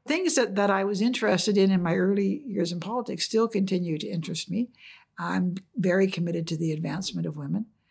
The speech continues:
do a lot of speaking about women. I created a college, a leadership college at the University of Alberta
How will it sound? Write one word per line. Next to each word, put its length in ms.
do 160
a 80
lot 140
of 100
speaking 540
about 260
women. 440
I 100
created 460
a 40
college, 480
a 40
leadership 420
college 340
at 100
the 60
University 480
of 120
Alberta 500